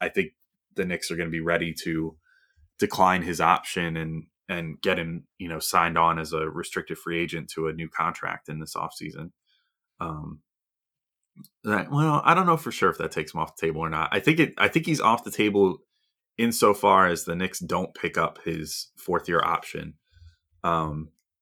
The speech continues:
you know, or if they haven't picked it up yet, then he's not eligible for trade at draft time. I'd have to, like, check the C B A stuff to be sure about that. But either way, he's probably off the table. So it would have to be, like,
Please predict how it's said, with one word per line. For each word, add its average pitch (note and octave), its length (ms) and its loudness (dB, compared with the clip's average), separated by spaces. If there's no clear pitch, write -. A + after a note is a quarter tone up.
you G#2 100 -4
know, F#2 80 4
or F2 120 6
if - 100 -2
they F2 100 4
haven't F2 460 4
picked - 240 -4
it E2 80 2
up E2+ 180 0
yet, D#2+ 280 -4
then E2 320 -2
he's D#2+ 240 -8
not E2 160 -2
eligible D#2+ 380 -6
for - 140 -8
trade D#2+ 280 -6
at D#2 80 -8
draft D#2+ 300 -4
time. D#2+ 220 -8
I'd E2+ 80 -2
have E2+ 140 -4
to, E2 80 -6
like, D#2+ 160 -6
check - 220 -10
the - 60 -16
C E2 200 -10
B E2 160 -6
A D#2+ 140 -4
stuff - 400 -10
to E2+ 80 -14
be D#2+ 100 -6
sure D#2+ 220 -2
about D#2+ 240 -2
that. E2 220 0
But F#2 180 2
either C3 220 10
way, G#2 200 8
he's A2 160 0
probably F#2+ 340 6
off F2 160 2
the F2 80 -14
table. F2+ 380 -2
So F2 140 -2
it E2 60 0
would E2 100 0
have F2+ 220 0
to E2 60 -10
be, D#2+ 140 -2
like, D#2+ 320 -4